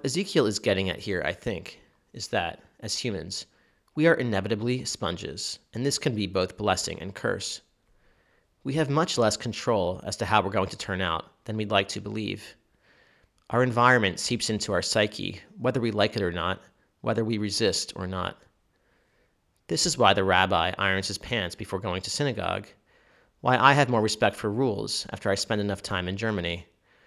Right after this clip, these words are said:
why Kafka wrote prose like Goethe, and why Ezekiel feared that, if the Jewish princes did not change, the people themselves would be stuck imitating them. As I discussed in last week's episode, we always have choices,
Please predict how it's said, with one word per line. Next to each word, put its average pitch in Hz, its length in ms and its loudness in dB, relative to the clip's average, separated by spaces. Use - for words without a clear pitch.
why 120 140 4
Kafka 127 460 6
wrote 98 200 4
prose 98 600 2
like - 200 -4
Goethe, 117 480 0
and 123 100 -2
why 123 140 6
Ezekiel 139 440 2
feared 123 380 0
that, 87 400 0
if - 80 -12
the 131 100 -4
Jewish 135 380 2
princes 147 400 -2
did 95 140 -6
not 92 160 -2
change, 92 540 -4
the - 80 -8
people 139 320 -2
themselves 110 480 0
would 98 100 -12
be 101 80 -8
stuck - 480 -2
imitating 95 480 -4
them. 98 200 -8
As - 140 -2
I 185 80 4
discussed 110 560 2
in 104 100 -2
last 92 240 0
week's - 140 -10
episode, - 520 -6
we 123 120 -6
always 139 280 0
have 92 160 -4
choices, - 640 -4